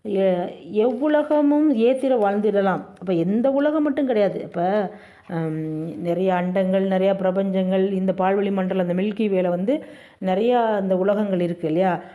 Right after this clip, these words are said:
அப்ப "எவ்வுலகமும் ஏத்திர வாழ்ந்திடலாம்." அதாவது அது கூட ஒரு ஆதாரமான பாடல் இருக்கு. "எவ்வுலகமும்,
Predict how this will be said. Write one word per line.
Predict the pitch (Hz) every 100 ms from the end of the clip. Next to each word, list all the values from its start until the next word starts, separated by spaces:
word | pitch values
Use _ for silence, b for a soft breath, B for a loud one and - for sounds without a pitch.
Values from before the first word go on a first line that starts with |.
| B
அப்ப | 180 220
"எவ்வுலகமும் | 170 185 214 254 285 311 320 330
ஏத்திர | 233 233 233 254
வாழ்ந்திடலாம்." | 214 202 214 214 196 180 156 165 233 214 185 B B B
அதாவது | 190 208 202 196 247 247 202 220
அது | 214 220
கூட | 226 269
ஒரு | 247 196
ஆதாரமான | 180 175 180 208 208 202
பாடல் | 196 180 180
இருக்கு. | 165 170 160
"எவ்வுலகமும், | 175 196 247 254 277 262 202 220 262